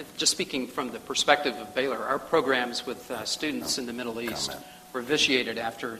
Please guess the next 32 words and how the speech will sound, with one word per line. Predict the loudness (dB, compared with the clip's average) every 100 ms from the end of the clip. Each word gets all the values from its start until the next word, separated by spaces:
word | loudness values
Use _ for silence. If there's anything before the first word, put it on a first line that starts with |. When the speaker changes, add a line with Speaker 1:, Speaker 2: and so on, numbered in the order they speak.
| -8
Speaker 1:
nine | -6
eleven. | -4 -4 -4 -6 -16 -18 -20 -20 -20 -20 -20 -20 -20 -20 -20 -20 -20 -20 -4
And | 2
I | 4
would | 4
like | 4 2
to | 0
see | -2
those | 0 -2
re-energized. | -2 -4 -4 -6 -6 -6 -2 -2 -4 -18 -20 -20 -20 -20 -20 -16 -2
It's | 4
something | 4 4 2
that, | 2 -2 -2
uh, | -2
we | 0
certainly | 0 0 0
did | 0 0
in |
the | -2
military, | -2 0 -2 -4 -8 -12 -16 -20 -20 -6 2
that | 2 2
when, | 2 2 2 -6 -10 -18 -20 -20 -20 -20 -20 -20 -20 -20 -20 -20 -20 -20 -6
when | 0 2 2
officers | 6 6 6 2 4 2 2
from | 0 -2 -4
Egypt | -2 2 2 0 -8 -6
or | -8
from | -8 -8 0
Saudi | 2 4
Arabia | 2 2 2 2 2 2 0
or | -6
from | -10